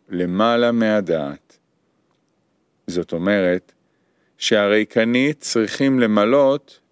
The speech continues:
עם רוממות, היינו, עם בחינת למעלה מהדעת. ויבקש מהשם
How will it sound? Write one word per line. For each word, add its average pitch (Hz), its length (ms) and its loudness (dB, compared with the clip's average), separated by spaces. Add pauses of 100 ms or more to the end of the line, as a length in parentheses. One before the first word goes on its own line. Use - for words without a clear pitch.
(100)
עם 113 140 2
רוממות, 110 800 0 (920)
היינו, 135 520 0 (560)
עם 107 200 0
בחינת 110 720 -4
למעלה 123 580 2
מהדעת. 101 880 -2 (1500)
ויבקש 117 680 0
מהשם 104 680 0